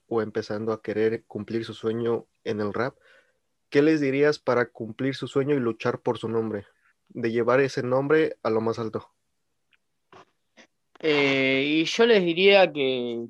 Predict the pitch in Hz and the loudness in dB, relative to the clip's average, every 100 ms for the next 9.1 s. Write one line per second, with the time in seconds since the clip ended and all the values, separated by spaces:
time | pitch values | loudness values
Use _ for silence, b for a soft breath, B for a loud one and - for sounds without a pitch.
0 | _ 120 120 147 160 156 143 147 127 147 | _ -12 -6 -2 0 2 4 6 4 6
1 | 156 120 - - _ - _ _ _ - | 4 4 -2 -14 _ -20 _ _ _ -6
2 | 117 110 104 104 101 98 104 _ _ _ | -4 -4 -4 -2 -2 -4 -6 _ _ _
3 | _ _ _ _ _ _ _ _ - - | _ _ _ _ _ _ _ _ -4 4
4 | 165 160 143 135 151 160 135 135 135 127 | 6 8 6 6 4 2 0 0 2 0
5 | 123 139 131 123 165 143 127 127 123 117 | 0 0 0 0 0 -2 -2 -2 -2 -2
6 | 117 117 123 120 113 120 104 - _ _ | -4 -2 -4 -4 -2 -2 -2 -6 _ _
7 | - 139 139 127 - 139 151 156 139 123 | -4 0 2 0 2 4 6 6 4 2
8 | 113 - 107 120 135 135 117 110 107 101 | 0 -6 -8 -2 2 2 2 0 -4 -8
9 | 101 | -14